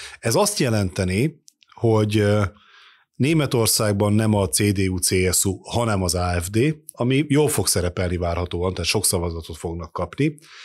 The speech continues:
Ö, Franciaországban a Le Pen pártja, nem sorolom végig, mindenütt ez a full jobber párt, ö, nyer.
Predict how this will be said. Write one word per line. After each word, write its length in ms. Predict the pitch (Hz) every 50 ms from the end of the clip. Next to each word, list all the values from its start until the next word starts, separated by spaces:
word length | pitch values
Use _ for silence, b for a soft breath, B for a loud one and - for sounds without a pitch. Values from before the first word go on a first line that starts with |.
| B B B B B
Ö, 400 | - 113 104 104 101 101 101 104 101 - _ _ _ _ _ _ _ _ _ _ _ _ _ _ _ _ _ _ _ _ _ _ _ _ _ _ _ _ _ _ _ _ _ _ -
Franciaországban 1120 | - 143 156 165 - 180 143 117 110 107 - - 110 101 101 98 101 101 95 90 92 104 - -
a 220 | 117 98 90 92 101
Le 120 | 101 101
Pen 260 | 90 - 101 95 95 -
pártja, 480 | - 104 104 101 - - 165 165 170 - - _ _ b b b b b b _ _ _ _ _ _
nem 220 | _ - 135 120 110
sorolom 380 | 104 - 110 98 98 98 95
végig, 340 | 98 107 135 143 143 135 123
mindenütt 540 | 127 156 160 143 123 123 107 104 101 - -
ez 120 | 110 95
a 380 | 98 98 98 95 92 92 98 -
full 240 | - - - 117 107
jobber 380 | 101 101 95 92 98 95 92 85
párt, 460 | - - 92 87 85 - - - - 131 127 131 240 226
ö, 120 | 151 104 92 92 87 85 80 - _ _ _
nyer. 360 | - 110 98 87 82 78 -